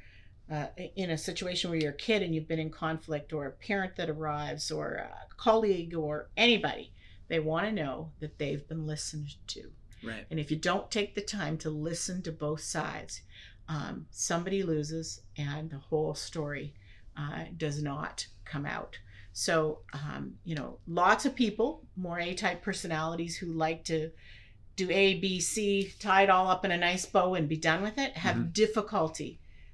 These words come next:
Speaker 1: saying, "I'm gonna ruminate on this overnight," or, "I'm
Speaker 2: Right.
Speaker 1: gonna spend some more time thinking about this, and I'm gonna come back at it tomorrow." Um,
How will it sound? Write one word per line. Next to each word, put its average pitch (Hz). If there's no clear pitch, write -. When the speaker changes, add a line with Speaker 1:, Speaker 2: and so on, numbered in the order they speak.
Speaker 1:
saying, 170
"I'm 170
gonna 160
ruminate 170
on 151
this 156
overnight," 147
or, 147
"I'm 156
Speaker 2:
Right. -
Speaker 1:
gonna 190
spend 170
some 180
more 160
time 151
thinking 147
about -
this, -
and 147
I'm 143
gonna 123
come 147
back 147
at 143
it -
tomorrow." 147
Um, 147